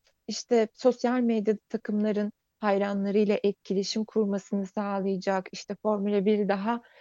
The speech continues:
geniş kitlelere ulaştıracak düzenlemeler seçildi. Tabii burada sosyal medyanın da, e, artık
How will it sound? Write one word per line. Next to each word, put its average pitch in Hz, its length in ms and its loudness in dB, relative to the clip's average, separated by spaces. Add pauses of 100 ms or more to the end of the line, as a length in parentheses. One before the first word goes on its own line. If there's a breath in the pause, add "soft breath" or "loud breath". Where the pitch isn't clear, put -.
(260 soft breath)
geniş 226 380 4
kitlelere 202 520 2
ulaştıracak 202 920 -2
düzenlemeler 302 720 2
seçildi. - 540 -4 (100)
Tabii 202 220 -2
burada 202 200 -4
sosyal 196 460 -4
medyanın 196 560 -2
da, 180 180 -2 (480)
e, 175 260 0
artık 180 500 -2